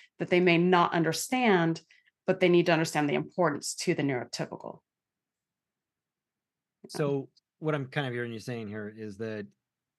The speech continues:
Speaker 2: you're teaching a kind of communication for the person who has spectrum disorder that it's clear and it's
Speaker 1: Mm-hmm.
Speaker 2: clean. It's one
Speaker 1: Yeah.
Speaker 2: question. Answer one question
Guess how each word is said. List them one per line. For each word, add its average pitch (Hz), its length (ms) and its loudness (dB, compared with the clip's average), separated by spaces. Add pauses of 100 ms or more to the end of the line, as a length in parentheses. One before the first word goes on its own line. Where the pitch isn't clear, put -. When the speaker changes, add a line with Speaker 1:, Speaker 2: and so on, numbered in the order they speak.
Speaker 2:
you're 139 120 -2
teaching 202 520 -6
a 139 80 -4
kind 135 460 -6
of 117 100 -10
communication 113 960 -6 (520)
for 175 300 0
the 214 80 -2
person 151 420 -6
who 127 140 -6
has 127 300 -4
spectrum 127 420 -8
disorder 110 460 -10 (680)
that 147 480 2 (220)
it's 120 480 -6
clear 147 640 -2 (440)
and 143 260 -4
it's 143 280 -2
Speaker 1:
Mm-hmm. - 240 -14
Speaker 2:
clean. 110 380 -10 (260)
It's 127 220 -8
one 151 300 0
Speaker 1:
Yeah. 160 40 -2
Speaker 2:
question. 139 560 -8 (220)
Answer 160 280 -2
one 160 240 0
question 113 380 -10